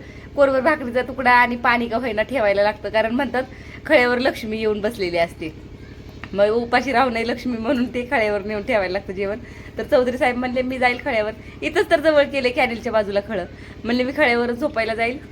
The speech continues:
आणि, अं, जेवण पण तिकडंच करेल." त्यांना भरपूर आवडतं असं शेतामध्ये जेवायला, मग तिकडंच जातो बोलले ते.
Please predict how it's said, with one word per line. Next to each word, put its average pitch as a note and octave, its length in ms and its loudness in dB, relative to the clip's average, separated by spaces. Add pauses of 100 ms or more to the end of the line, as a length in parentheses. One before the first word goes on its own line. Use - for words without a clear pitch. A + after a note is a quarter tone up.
(200)
आणि, G#3+ 680 -4
अं, G3+ 260 -2 (420)
जेवण B3+ 300 6
पण A#3+ 160 -4
तिकडंच G#3+ 260 -6
करेल." A3 300 -4
त्यांना D#4+ 220 6
भरपूर E4+ 340 4
आवडतं A#3+ 340 6
असं A3+ 140 -4
शेतामध्ये F3+ 500 -4
जेवायला, D#3 360 -6 (400)
मग A3+ 100 -8
तिकडंच A#3 240 0
जातो A3 240 0
बोलले F3 280 -6
ते. E3+ 220 -10